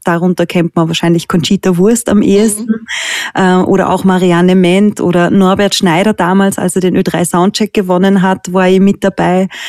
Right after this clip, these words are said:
Speaker 1: Ähm, und ich hab immer schon komponiert und das für mich gemacht, aber ich hab dann schon ebenso um meinen Dreißiger gemerkt,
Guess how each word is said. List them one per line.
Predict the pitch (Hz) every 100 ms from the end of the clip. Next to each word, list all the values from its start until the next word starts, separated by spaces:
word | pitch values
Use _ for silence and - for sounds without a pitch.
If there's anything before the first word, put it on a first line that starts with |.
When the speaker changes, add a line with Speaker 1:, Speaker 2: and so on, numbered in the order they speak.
| - - - -
Speaker 1:
Ähm, | 190 185 190 190 185 - - - _ _ _ _ -
und | 220 220 - - -
ich | - 170
hab | 202
immer | 349 233 277
schon | 240
komponiert | - 220 208 214 196 202 262 294
und | 214
das | - -
für | -
mich | 185 208 -
gemacht, | 240 226 220 247 - -
aber | - 180 190 214 220 -
ich | 202
hab | 190
dann | - 202
schon | - 196 214 240
ebenso | 220 233 233
um | 214
meinen | 202 196
Dreißiger | 202 170 - - 233 226
gemerkt, | 220 214 202 220 -